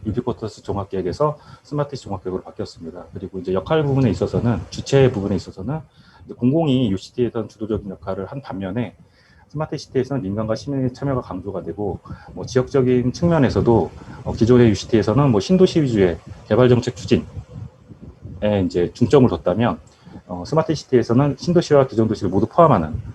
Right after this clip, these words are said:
방식으로 영역이 된 걸로 확인하실 수 있습니다. 그 이렇게 변화하는데 이제 뭐 큰 계기가 된 거는 당연히 이제 사 차 산업혁명이 되겠고요.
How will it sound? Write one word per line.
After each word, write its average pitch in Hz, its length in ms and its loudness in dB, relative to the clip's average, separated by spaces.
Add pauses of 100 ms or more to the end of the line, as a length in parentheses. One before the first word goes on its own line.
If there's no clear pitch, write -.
(140)
방식으로 107 580 0
영역이 107 260 -2
된 92 120 -6
걸로 92 180 -6
확인하실 - 480 -4
수 - 140 -2
있습니다. - 440 -8 (520)
그 110 200 0
이렇게 160 720 2
변화하는데 120 680 6
이제 92 100 0
뭐 - 160 -2
큰 185 180 2
계기가 113 320 4
된 107 140 2
거는 101 200 0
당연히 98 320 -2
이제 85 120 -8
사 143 140 0
차 151 140 0
산업혁명이 113 760 0
되겠고요. 90 600 0